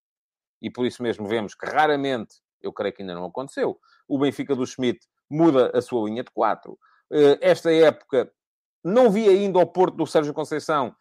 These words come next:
abdicar da linha de quatro, embora em alguns jogos o Uribe, e expliquei isso aqui na edição de ontem, quem quiser ir lá ver, se vai incluir entre os centrais, eh, ou entre um central e o lateral,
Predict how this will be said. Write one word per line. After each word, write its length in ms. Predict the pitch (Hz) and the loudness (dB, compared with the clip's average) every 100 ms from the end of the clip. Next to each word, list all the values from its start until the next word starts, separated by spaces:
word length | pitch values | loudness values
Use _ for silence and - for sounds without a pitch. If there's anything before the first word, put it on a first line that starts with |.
| _ | _
abdicar 540 | 165 143 143 - 131 113 | 2 2 0 0 0 0
da 80 | |
linha 200 | 113 127 | -8 -8
de 60 | 135 | -10
quatro, 480 | - 208 107 - - | -6 -4 -4 -6 -14
embora 420 | 127 131 151 117 - _ _ - | -10 2 2 2 -6 _ _ -4
em 100 | 151 | 2
alguns 380 | 160 139 151 135 | 2 2 -2 0
jogos 360 | 175 147 98 - | 2 2 0 -4
o 140 | 151 156 | 0 2
Uribe, 460 | 156 170 123 101 - | 4 4 4 0 -2
e 100 | 104 | -12
expliquei 420 | - 127 123 127 | -8 -10 -6 -6
isso 140 | 117 | -6
aqui 180 | 127 135 | -8 -6
na 100 | 131 | -6
edição 360 | 123 127 143 139 | -6 -6 -8 -4
de 100 | 175 | -2
ontem, 240 | 151 110 | -2 -6
quem 140 | 107 | -14
quiser 300 | 104 113 135 139 | -12 -6 -2 -2
ir 80 | 135 | 0
lá 140 | 143 147 | 2 2
ver, 240 | 170 135 _ _ | 2 -2 _ _
se 200 | _ - | _ -10
vai 200 | 160 170 | 2 2
incluir 440 | 165 143 156 160 151 | 2 -4 2 4 4
entre 220 | 139 143 | 0 -6
os 100 | 143 | -8
centrais, 540 | 147 139 160 135 101 _ _ _ | -8 -2 2 2 -2 _ _ _
eh, 200 | 131 127 | 2 4
ou 220 | 123 135 143 | 6 6 4
entre 220 | 131 135 | 0 -6
um 80 | 123 | -6
central 420 | 147 135 147 143 | -8 2 2 2
e 20 | |
o 60 | 139 | -2
lateral, 460 | 139 160 156 117 | -2 2 2 2